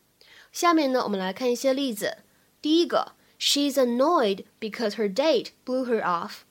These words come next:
她很气恼，因为她的约会对象放她鸽子了。She's annoyed because her date blew her off。那么这个句子呢，其实我们也可以完全使用之前学过的 "stand somebody up" 来换用，因为呢，这个短语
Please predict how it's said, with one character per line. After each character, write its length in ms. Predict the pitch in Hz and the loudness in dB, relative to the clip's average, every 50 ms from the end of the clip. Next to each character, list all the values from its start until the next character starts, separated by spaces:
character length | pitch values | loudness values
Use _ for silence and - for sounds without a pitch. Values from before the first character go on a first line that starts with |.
| _ _ _ _ _ _ | _ _ _ _ _ _
她 180 | - - 311 320 | -6 0 0 2
很 160 | 330 294 226 | 2 0 -2
气 240 | 220 - - 320 311 | -2 -2 0 0 0
恼， 180 | 262 233 170 - | 2 2 0 0
因 120 | - 208 233 | 2 2 4
为 120 | 233 226 | 4 2
她 100 | 240 254 | 2 -2
的 60 | 226 | -4
约 180 | 233 220 254 254 | -2 0 0 -2
会 160 | 254 262 254 | 0 0 -4
对 180 | 247 - 240 233 | 0 0 -2 -2
象 300 | 226 - 254 226 - 214 | -2 -2 -4 -4 -4 -4
放 180 | - 226 220 | -4 -4 -4
她 160 | 214 220 226 226 | -2 -2 -4 -6
鸽 280 | 220 240 269 285 294 | -4 -2 0 0 0
子 160 | 269 - 220 | 0 -2 -4
了。 260 | 202 190 175 185 214 - _ _ _ _ _ - - - - - _ | -2 -2 -2 -4 -6 -14 _ _ _ _ _ -20 -20 -20 -20 -18 _
She's 300 | - - - 330 359 349 | -2 2 4 4 4 4
annoyed 500 | 330 339 277 240 226 269 311 311 - - | 2 2 0 2 2 4 4 2 2 0
because 380 | 196 208 190 196 214 202 190 - | -4 -6 -6 -4 -4 -4 -4 -2
her 140 | - 196 185 | -4 -4 -2
date 260 | 180 240 240 - - _ | 0 0 -2 -2 -2 _
blew 200 | - 220 233 233 | -2 0 0 0
her 120 | 233 220 | 0 0
off。 420 | 190 170 226 214 - 226 - - - _ _ _ _ _ _ _ _ - - - - - - - _ | 0 2 2 2 0 -2 -8 -14 -18 _ _ _ _ _ _ _ _ -20 -20 -20 -18 -18 -20 -10 _
那 100 | 311 311 | 0 2
么 100 | 302 302 | 2 2
这 160 | 302 - 415 | 2 2 0
个 100 | 330 302 | 0 0
句 140 | 285 311 311 | -2 -2 -2
子 80 | 254 | 0
呢， 140 | 254 226 214 | 0 0 0
其 180 | 208 - - 277 | 0 -2 -4 -2
实 80 | - | 0
我 100 | 294 269 | 2 2
们 120 | 240 214 208 | 2 2 2
也 100 | 202 190 | 0 0
可 100 | - 254 | 0 0
以 60 | 240 | 2
完 180 | 220 208 208 220 | 2 2 0 -2
全 220 | 220 - 240 240 | 0 0 0 0
使 160 | 240 - - | 2 0 -2
用 160 | 202 202 196 | -2 -2 -2
之 160 | 202 - 262 254 | -2 -4 -4 -2
前 180 | - 247 226 | 0 0 0
学 300 | 240 - - - 202 190 | 0 0 -4 -4 -4 -4
过 240 | 196 220 262 269 254 | -2 4 4 4 6
的 180 | 208 196 - 208 | 4 0 -2 -4
"stand 340 | - - - 302 302 311 320 | -8 -2 0 2 2 2 0
somebody 560 | - - - - 240 233 226 220 214 214 220 | -4 -6 -2 -2 0 0 0 0 2 2 2
up" 140 | 214 - - - _ - - - - - | 2 0 -4 -10 _ -20 -20 -20 -20 -10
来 220 | _ 190 185 180 | _ -2 0 0
换 260 | 208 208 294 277 233 220 | 0 0 2 2 4 2
用， 260 | 226 214 175 104 - - - - - - _ | 2 0 0 -2 -6 -12 -20 -20 -20 -12 _
因 160 | - 349 359 | -2 0 0
为 120 | 349 349 | 2 2
呢， 100 | 330 349 320 | 2 2 2
这 140 | 349 381 320 | 0 -2 -2
个 80 | 277 | 0
短 260 | 214 233 214 214 240 | 2 2 4 4 4
语 180 | 240 190 - - | 2 0 -4 -6